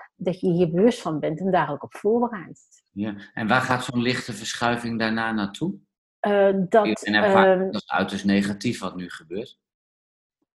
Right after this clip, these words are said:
Speaker 2: Of althans als eng of beangstigend. Ik hoor veel mensen over die zich angstig voelen.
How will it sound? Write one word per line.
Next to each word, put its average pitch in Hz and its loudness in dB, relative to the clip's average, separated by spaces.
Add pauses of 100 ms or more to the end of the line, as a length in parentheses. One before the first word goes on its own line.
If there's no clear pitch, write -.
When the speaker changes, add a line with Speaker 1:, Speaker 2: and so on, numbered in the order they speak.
Speaker 2:
Of 80 -16
althans 87 -6
als 87 -10
eng 95 -2
of 104 -4
beangstigend. 101 -4
Ik 127 -8
hoor 92 -6
veel 90 -6
mensen 90 -8
over - -12
die - -20
zich - -16
angstig - -8
voelen. 202 -6